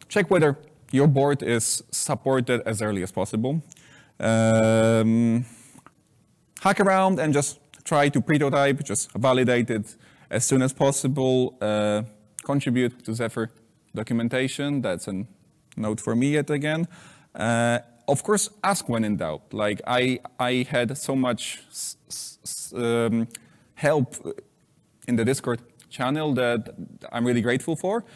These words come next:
and people are, you know, replying almost instantaneously. Uh, that's really cool. Uh, yeah, that's maybe obvious. Don't be afraid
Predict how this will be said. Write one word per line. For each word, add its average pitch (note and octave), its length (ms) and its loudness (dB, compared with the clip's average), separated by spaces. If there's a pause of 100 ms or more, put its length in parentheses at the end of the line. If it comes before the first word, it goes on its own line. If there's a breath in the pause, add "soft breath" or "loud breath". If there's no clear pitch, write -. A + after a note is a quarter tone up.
(140 loud breath)
and A#2+ 140 0
people C3 360 2
are, G#2+ 200 2
you G#2+ 120 0
know, G2 180 -4 (180)
replying A2+ 520 -2 (540)
almost A#2+ 460 0 (140)
instantaneously. C3+ 840 -2 (320 loud breath)
Uh, G#2+ 100 0 (180)
that's A#2+ 180 0
really A#2 160 4
cool. E3 220 -2 (480 soft breath)
Uh, A#2+ 600 0 (1200 soft breath)
yeah, B2+ 380 4 (200)
that's B2+ 240 0
maybe G2+ 280 0
obvious. F#2+ 380 -2
Don't A2+ 260 -4
be G2 100 0
afraid G#2+ 300 -2